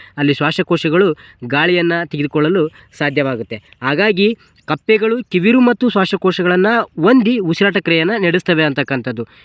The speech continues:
ಎರಡು ಅಂಗಗಳಿರೋದ್ರಿಂದ ಕಪ್ಪೆಗೆ ತುಂಬಾ ಅನುಕೂಲಕರ ಆಗಿದೆ. ಏಕೆ ಅಂತಂದ್ರೆ ಅದು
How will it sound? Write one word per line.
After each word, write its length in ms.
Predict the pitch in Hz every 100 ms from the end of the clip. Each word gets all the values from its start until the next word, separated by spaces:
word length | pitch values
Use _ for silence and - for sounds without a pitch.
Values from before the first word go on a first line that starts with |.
| -
ಎರಡು 300 | 139 170 208
ಅಂಗಗಳಿರೋದ್ರಿಂದ 640 | 214 196 180 170 156 156 190
ಕಪ್ಪೆಗೆ 380 | - 156 - 180
ತುಂಬಾ 300 | - 185 196
ಅನುಕೂಲಕರ 460 | 175 165 170 151 147
ಆಗಿದೆ. 300 | 127 110 104 _ _ -
ಏಕೆ 220 | 170 220
ಅಂತಂದ್ರೆ 420 | 233 214 233 285 320 _
ಅದು 260 | 151 170 277